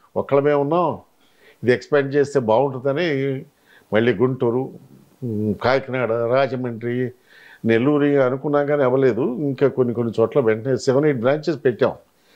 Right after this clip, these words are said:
ఆంధ్రలోనూ ఈవెన్ హైదరాబాద్లో, అమీర్పేటలో అనుకుంటాను, అక్కడ చిక్కడపల్లిలో అక్కడక్కడ పెట్టాము.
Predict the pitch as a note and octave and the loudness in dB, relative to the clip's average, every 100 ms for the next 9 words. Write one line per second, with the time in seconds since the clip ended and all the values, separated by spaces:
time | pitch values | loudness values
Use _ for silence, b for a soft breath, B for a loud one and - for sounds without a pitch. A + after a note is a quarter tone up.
0 | b b - C3 C3+ C3+ C#3+ C#3 E3 E3 | b b -2 0 2 0 0 0 0 2
1 | C3 B2+ C3 C3 A2 B2 A#2 A#2+ A#2 A2 | 2 2 2 2 0 0 0 0 0 0
2 | A#2+ A#2+ A2+ A#2+ A2 A#2 A2 G#2+ G2+ G2+ | -2 0 0 0 -2 -2 -2 -4 -4 -8
3 | F#2 E2 G2+ D#3 B B B B B B | -8 -8 -8 -10 B B B B B B
4 | A2 A2+ A#2 A2+ A#2+ B2 A2 A#2 G#2+ A2+ | -2 2 2 0 -2 -4 0 -2 0 0
5 | A2 G#2+ G#2 A2+ G2+ F2+ G2 C#2+ | 0 -2 -2 -2 0 0 -2 -4